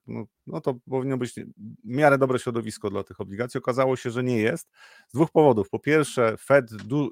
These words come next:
był dużo bardziej jastrzębi, czyli stopy procentowe poszły do wyższych poziomów,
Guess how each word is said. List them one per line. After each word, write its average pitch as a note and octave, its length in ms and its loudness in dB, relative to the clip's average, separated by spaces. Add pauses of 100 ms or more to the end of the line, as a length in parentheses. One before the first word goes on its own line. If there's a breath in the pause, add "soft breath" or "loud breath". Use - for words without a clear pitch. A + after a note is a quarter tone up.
(140)
był A#2 280 -4
dużo D3+ 260 2
bardziej C3 300 4
jastrzębi, A#2 520 -2
czyli A2 240 -10
stopy B2+ 280 -2
procentowe A2+ 480 -2
poszły A#2 260 -8
do A2 100 -2
wyższych G#2 300 -8
poziomów, G#2 440 -4